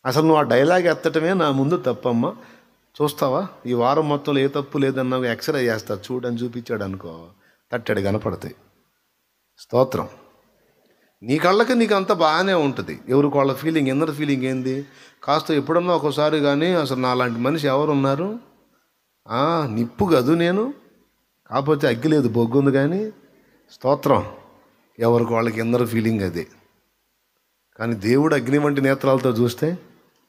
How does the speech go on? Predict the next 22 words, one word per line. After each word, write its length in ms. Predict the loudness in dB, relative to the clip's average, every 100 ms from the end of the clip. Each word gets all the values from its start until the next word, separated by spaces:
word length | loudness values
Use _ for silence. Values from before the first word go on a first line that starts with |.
| _ _ _ _ _ _ _ _ _ _ _ -16
అగ్ని 300 | -6 2 4
నేత్రాలకు 520 | 4 4 4 4 4
అర్థం 320 | 2 2 2
అదే. 280 | 2 2 -2 -6 -20 _ _ _ -6
నీ 140 | -2
రహస్య 400 | 0 0 0 0
పాపములు, 600 | 0 2 0 0 0 2
నీ 180 | 2 2
హృదయాంతరంగంలో 880 | 2 2 2 4 2 2 4 4 4
ఉన్న 120 | 4
ఆలోచనలు 480 | 4 2 2 0 0
కూడా 280 | 2 2 -2 -12 -18 0
బయటికి 340 | 2 4 4
తీసి 320 | 4 2 2
చూపిస్తాడు, 440 | 2 2 0 0 4
ఇది 140 | 4
నీ 120 | 4
బతుకని. 500 | 4 0 0 -4 -4 -10 -20 _ _ -20 -20 _ _ _ _ _ _ 2
కాబట్టి 440 | 4 6 6 4
దేవుడి 360 | 6 8 8 6
ముందు 220 | 6 6
నకరాలు 640 | 4 6 6 6 6 4